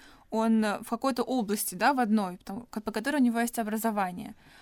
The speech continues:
А активисты, они обычно как-то в общем знают примерно про город и увлекаются о-, одним из направлений урбанистики и его там пропагандируют, привлекают к нему внимание. То есть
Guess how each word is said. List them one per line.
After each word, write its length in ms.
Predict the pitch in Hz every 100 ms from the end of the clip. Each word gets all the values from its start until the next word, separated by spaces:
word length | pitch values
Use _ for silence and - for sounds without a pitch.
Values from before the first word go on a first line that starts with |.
| - - -
А 260 | 214 202 202
активисты, 840 | 226 - 254 254 453 - 311 294
они 320 | - 226 247
обычно 720 | 277 233 285 - 233 233 214 208 - - _ _
как-то 340 | - - 247 -
в 140 | 208
общем 380 | 277 240 - 220
знают 400 | 208 214 208 208
примерно 500 | - 233 220 208 208
про 180 | 202 208
город 460 | 214 370 392 - - _ _ _
и 540 | - 220 233 233 226 202 - _ _ _ - _
увлекаются 1080 | 240 240 254 233 226 226 220 - 190 180 - -
о-, 60 | -
одним 500 | 220 226 240 262 240
из 80 | 220
направлений 600 | 214 233 226 208 196 190
урбанистики 720 | 196 190 233 427 - 240 254
и 240 | 247 -
его 340 | 254 233 247 262
там 180 | 208
пропагандируют, 720 | 208 214 208 208 202 254 302 233
привлекают 420 | 214 208 233 247
к 40 |
нему 200 | 220 220
внимание. 600 | 226 233 214 185 175 - - _ _ _ _ _
То 80 | 202
есть 260 | 202 -